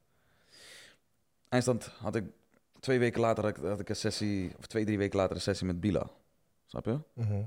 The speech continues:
Speaker 1: Ik
Speaker 2: je
Speaker 1: ken
Speaker 2: hem al, of,
Speaker 1: Ja,
Speaker 2: eh?
Speaker 1: we hadden ooit al een keer een sessie gedaan. Dat was echt nog voor Mokro Mafia.
Speaker 2: Oké.
Speaker 1: Had hij nog maar demo's en toen vond ik het wel tof en dacht ik van, "Ah, laten we een sessietje doen," je weet toch?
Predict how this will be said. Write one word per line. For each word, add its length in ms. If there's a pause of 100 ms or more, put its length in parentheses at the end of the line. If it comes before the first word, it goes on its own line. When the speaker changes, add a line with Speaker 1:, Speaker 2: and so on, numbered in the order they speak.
(240)
Speaker 1:
Ik 0
Speaker 2:
je 160
Speaker 1:
ken 100
Speaker 2:
hem 120
al, 180
of, 220
Speaker 1:
Ja, 280
Speaker 2:
eh? 60
Speaker 1:
we 60
hadden 320
ooit 200
al 120
een 60
keer 180
een 60
sessie 260
gedaan. 280
Dat 160
was 160
echt 320
nog 220
voor 260
Mokro 260
Mafia. 440 (120)
Speaker 2:
Oké. 260 (360)
Speaker 1:
Had 140
hij 80
nog 140
maar 180
demo's 440
en 80
toen 340
vond 160
ik 60
het 100
wel 160
tof 180
en 80
dacht 180
ik 100
van, 140
"Ah, 160
laten 200
we 60
een 60
sessietje 360
doen," 200
je 80
weet 160
toch? 200